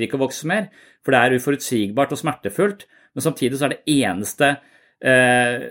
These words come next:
meningsfulle livsspillet, eller det er så viktig å, å ha muligheten for den typen, eh, vekst, så at det, så et system som er lukket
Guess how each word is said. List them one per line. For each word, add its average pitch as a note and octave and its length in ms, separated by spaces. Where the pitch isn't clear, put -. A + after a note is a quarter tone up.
meningsfulle B2 800
livsspillet, C3 960
eller D3+ 320
det C3 120
er A2+ 80
så D3 160
viktig F3 480
å, C#3 140
å B2+ 40
ha C3 180
muligheten G#2+ 500
for A#2+ 220
den A#2+ 140
typen, A#2+ 340
eh, A#2+ 240
vekst, G3 400
så C#3+ 80
at C#3 140
det, C#3 80
så C#3+ 160
et B2+ 160
system B2+ 400
som C#3+ 140
er D3+ 80
lukket C#3+ 180